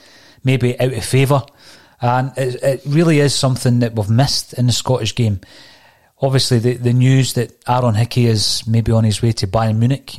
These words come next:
um, broke yesterday or today. And a lot of the, the country's youngsters are fleeing the nest and going elsewhere. Do you think it, it would be an idea either to get the Colts teams in, as Celtic wanted,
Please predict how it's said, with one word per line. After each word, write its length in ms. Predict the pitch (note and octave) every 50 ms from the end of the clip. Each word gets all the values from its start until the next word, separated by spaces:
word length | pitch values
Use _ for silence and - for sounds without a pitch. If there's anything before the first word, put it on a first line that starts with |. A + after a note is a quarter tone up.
| B2
um, 400 | A#2 A2 G#2+ A2 A2 A2 G#2+ G#2+
broke 320 | G#2+ A#2+ A#2+ A#2+ A2+ - -
yesterday 440 | A#2 A#2 A2+ - - A#2 A2 A2+
or 100 | A2+ A2
today. 520 | A2 - - - G#2+ G#2 A2+ A#2+ A#2+ A#2+ A#2 - - - - - - - - - - -
And 300 | C3+ C3+ C#3 C#3 C#3 C#3+
a 60 | C#3
lot 180 | C#3+ F3 D3
of 80 | C#3 B2+
the, 380 | C3 B2+ B2+ B2 B2 A2+ - - -
the 140 | - B2 A2+
country's 460 | - - C3 C3 A#2+ - - A#2 G#2
youngsters 440 | B2+ B2 B2 A#2 - - A#2 G#2 G2+
are 140 | B2 A#2 A2
fleeing 320 | - - - B2+ B2+ B2
the 80 | A#2 A2
nest 360 | A#2 B2+ D3 C#3 - - -
and 320 | B2 A2+ A2 A2 G#2+ A2+ B2 A#2+
going 180 | A#2+ B2 B2
elsewhere. 480 | B2 A#2+ A#2 - - - C#3 C#3 B2 A2 - - - - - - - _ _
Do 100 | - -
you 80 | D3 C3
think 440 | - - F#3+ F#3+ D#3+ - - - _ -
it, 280 | - - - - - -
it 140 | C3+ C3 B2+
would 160 | B2+ A#2+ A2
be 120 | - C3
an 100 | A#2+ A#2
idea 440 | C3 C3+ D3 D3 C3 C3 B2+ C3 B2
either 220 | A#2+ A#2+ A#2+ A#2 G#2+
to 140 | - -
get 180 | G#2+ A2 C3+ -
the 60 | -
Colts 420 | - - - B2+ C3+ - - - -
teams 380 | - - A#2+ A2+ A2 A2 A#2+
in, 240 | B2+ B2 A2 G#2 G#2+
as 180 | A#2+ A#2 G#2 -
Celtic 520 | - - B2+ A#2+ A2 - - A2+ - -
wanted, 540 | A2+ A2+ A#2+ C3 C#3 C3 - - A#2+ A#2+ -